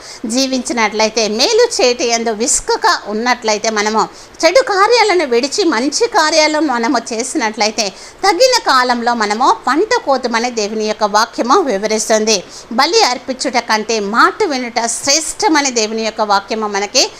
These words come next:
వివరిస్తుంది, తెలియజేస్తుంది. బలి అర్పించుట కంటే మాట వినుట శ్రేష్టమని దేవుని యొక్క వాక్యము సెలవిచ్చిన ప్రకారంగా, వాక్యమైనటువంటి దేవుడు నీతో నాతో మాట్లాడుచుండగా, వాక్యానుసారంగా ఈ లోకంలో మనము జీవిస్తూ,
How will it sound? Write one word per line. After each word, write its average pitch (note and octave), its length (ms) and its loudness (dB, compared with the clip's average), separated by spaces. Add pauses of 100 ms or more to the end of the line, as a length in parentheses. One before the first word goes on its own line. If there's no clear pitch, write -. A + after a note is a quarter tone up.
(220)
వివరిస్తుంది, B3 640 2
తెలియజేస్తుంది. B3+ 800 0
బలి F#4 400 4
అర్పించుట C4 440 -4
కంటే A#3+ 400 0
మాట C#4+ 460 0
వినుట A#3+ 420 -2
శ్రేష్టమని A3 720 -2 (320)
దేవుని G4 360 2
యొక్క D4 180 0
వాక్యము C4 560 0
సెలవిచ్చిన B3+ 800 -2
ప్రకారంగా, G#3+ 680 2
వాక్యమైనటువంటి A#3 1000 0
దేవుడు G#3+ 400 0 (300)
నీతో G4 340 2
నాతో A#3+ 380 2
మాట్లాడుచుండగా, A3 1000 0
వాక్యానుసారంగా C#4 1120 2
ఈ G#3 180 0
లోకంలో A#3 500 0
మనము G#3+ 380 -2
జీవిస్తూ, A3 640 0